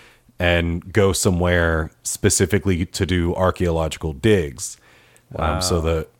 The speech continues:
Speaker 1: the most recent Nat Geo article I have, I think they were saying, um, I don't,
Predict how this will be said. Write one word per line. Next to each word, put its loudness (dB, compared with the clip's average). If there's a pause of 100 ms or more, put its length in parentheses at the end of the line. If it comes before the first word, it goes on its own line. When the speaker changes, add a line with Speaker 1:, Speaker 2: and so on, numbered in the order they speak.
(100)
Speaker 1:
the -2
most 0
recent 0
Nat 0
Geo 2
article 0
I -2
have, 0
I -2
think 0
they 4
were 2
saying, 2 (580)
um, 0 (560)
I -6
don't, -4